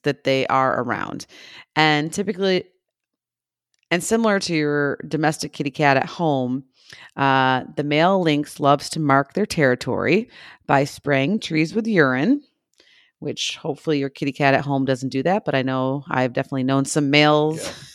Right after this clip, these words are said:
Speaker 2: Yes,
Speaker 1: kitty cats
Speaker 2: yes,
Speaker 1: in my
Speaker 2: I
Speaker 1: lifetime
Speaker 2: have.
Speaker 1: that have done
Speaker 2: Yes.
Speaker 1: that. Uh, and, and, uh, but the lynx will also bury their feces, um, at the edge of their territory to also tell, uh,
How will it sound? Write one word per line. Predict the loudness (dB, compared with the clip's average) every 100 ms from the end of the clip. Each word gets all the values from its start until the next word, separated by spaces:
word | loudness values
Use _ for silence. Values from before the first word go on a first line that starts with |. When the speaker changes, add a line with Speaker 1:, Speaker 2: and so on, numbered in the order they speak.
| -20 -4 0 0 0 -4
Speaker 2:
Yes, | -2 -2 0 0 -2 -4
Speaker 1:
kitty | -4 -2
cats | 4 4 4
Speaker 2:
yes, | -2
Speaker 1:
in | -2
my | -2
Speaker 2:
I |
Speaker 1:
lifetime | -2 -4 -4
Speaker 2:
have. | -4 -4
Speaker 1:
that | -6
have | -2
done | -4 -2
Speaker 2:
Yes. | -2 -2 -4 -16 -14 -14 -14 -14 -14 -2
Speaker 1:
that. |
Uh, | 4 6 8 6 4 0 -8 _ _
and, | 4 4 2 -4 -8 -12 _ -4
and, | 0 2 0 0
uh, | 2 0
but | -2
the | -2
lynx | -2 -4
will | -6
also | -2 0 0 2 2
bury | 2 2 2 2 0 -2
their | -4 0 0 0
feces, | -2 -6 -6 -4 -4 -6 -12 _ _ _ _
um, | -2 0 0 0
at | -2
the | 0
edge | -2 0
of | -4
their | -6
territory | -2 -2 -4 -6 -8 -8 -12 -18 _ -8
to | -4 -2 -4 _ 0
also | 0 0 -2 -2 -4 -12
tell, | -2 2 4 2 -2
uh, | -2 -2 -4 -6